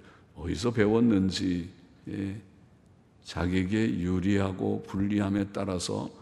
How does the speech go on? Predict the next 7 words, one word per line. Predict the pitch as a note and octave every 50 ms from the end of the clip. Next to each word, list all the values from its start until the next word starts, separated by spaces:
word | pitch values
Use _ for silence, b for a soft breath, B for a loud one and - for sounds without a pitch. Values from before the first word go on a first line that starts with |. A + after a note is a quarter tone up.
| b b b -
거짓말을 | - F#2 F2+ D#2+ F#2 G2 F#2+ F#2 F2+ F#2 G2 A#2 C3 C#3 A#2+ F#2+ E2+ - - E2
눈도 | F#2 F#2 F#2+ G2 G#2 C#3 - -
깜짝 | - - A#2+ A#2 - B2+ A#2 A2+
안 | G#2 G2
하고 | G2 G#2+ A#2+ C#3+ E3 - -
아주, | G2 F2+ - A2 B2+ D3 D#3+ D3+ C#3 A2 - B B B B B B _ -
아주 | A2+ G2 G2 G2+ A2 C3 D3+ E3+ - F3